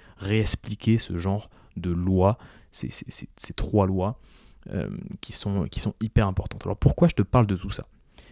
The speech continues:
Parce que ces trois lois fondamentales, elles permettent de comprendre une quatrième loi. Écoute bien, parce que c'est là que tu vas comprendre.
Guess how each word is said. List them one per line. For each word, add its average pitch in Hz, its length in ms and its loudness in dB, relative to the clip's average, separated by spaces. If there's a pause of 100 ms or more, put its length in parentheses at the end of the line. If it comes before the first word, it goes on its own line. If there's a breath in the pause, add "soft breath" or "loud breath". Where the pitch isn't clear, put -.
(180 soft breath)
Parce 107 160 2
que - 120 -4
ces 160 140 0
trois - 360 4
lois 101 300 4
fondamentales, 101 840 -2 (500 soft breath)
elles 95 100 -4
permettent 113 520 2
de 95 100 0
comprendre 113 540 2 (140)
une 104 220 2 (320)
quatrième 104 720 0
loi. 92 320 -2 (100)
Écoute 101 300 -10
bien, 107 280 0
parce 107 180 -8
que 92 180 -2 (440 soft breath)
c'est - 160 -8
là 101 240 2
que - 100 -4
tu - 100 -8
vas 95 100 -2
comprendre. - 380 -10